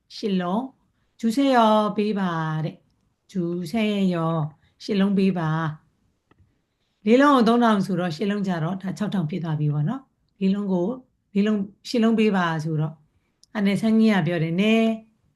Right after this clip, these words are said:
တော့ ထပ်ပြီးတော့ 필요하다 ကြတော့ လိုအပ်သည်။ 더 필요한 건 လိုအပ်တဲ့အရာကတော့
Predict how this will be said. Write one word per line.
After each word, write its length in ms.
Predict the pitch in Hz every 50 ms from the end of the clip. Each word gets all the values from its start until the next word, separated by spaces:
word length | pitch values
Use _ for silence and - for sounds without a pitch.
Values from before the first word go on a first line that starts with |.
| 539 554 _ _ _ _ _ - - _ _
တော့ 320 | 208 226 247 247 247 240 247
ထပ်ပြီးတော့ 600 | 277 277 - 262 240 240 233 208 196 190 190 190
필요하다 800 | - 277 277 285 302 302 254 254 233 208 196 190 175 175 180
ကြတော့ 320 | - 202 190 170 160 160 156
လိုအပ်သည်။ 1040 | 151 156 170 185 - 214 202 190 - - - 170 147 156 - _ _ _ _ _ _
더 380 | - 208 208 220 220 220 220
필요한 680 | - - 302 302 294 285 277 254 220 247 240 240 240 233
건 320 | 202 208 208 180 151 156 - _ _ _ _ _ _ _ _ -
လိုအပ်တဲ့အရာကတော့ 1300 | 202 208 226 233 254 247 233 220 196 180 175 170 156 180 185 185 185 175 160 156 160 160 156 156 -